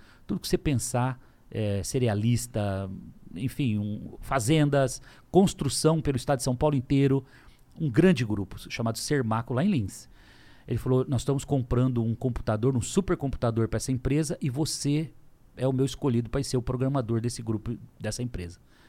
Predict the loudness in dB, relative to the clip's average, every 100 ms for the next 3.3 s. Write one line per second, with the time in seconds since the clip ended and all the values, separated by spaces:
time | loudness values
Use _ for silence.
0 | -20 -8 -4 -2 -2 -4 -2 -4 -4 -4
1 | -4 -4 -4 -6 -8 -4 -2 0 -2 -2
2 | -4 -4 -6 -4 -4 -4 -6 -4 -4 -4
3 | -6 -12